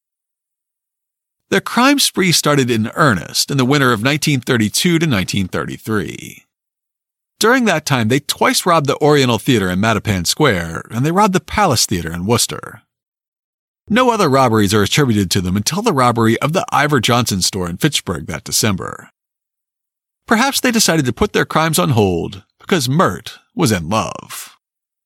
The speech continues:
On Labor Day weekend in nineteen thirty-three, Norma Brighton was a senior at Natick High.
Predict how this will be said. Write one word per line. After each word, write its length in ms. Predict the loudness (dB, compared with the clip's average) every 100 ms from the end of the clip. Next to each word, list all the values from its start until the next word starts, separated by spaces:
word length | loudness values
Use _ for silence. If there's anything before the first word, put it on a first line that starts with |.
| _ _ _ _ _ _ _ _ _ _ _
On 220 | -2 0 2
Labor 260 | 2 2
Day 140 | 2 4
weekend 440 | 2 2 0 -2
in 100 | -2
nineteen 380 | -2 -2 -4 -2
thirty-three, 600 | -2 -2 -4 0 2 2
Norma 400 | 0 0 2 2
Brighton 420 | 0 0 -2 -2
was 140 | 0
a 80 | 0
senior 460 | 0 0 2 2 0
at 100 | 0
Natick 320 | -4 -4 -4
High. 580 | -2 -2 -4 -10 -16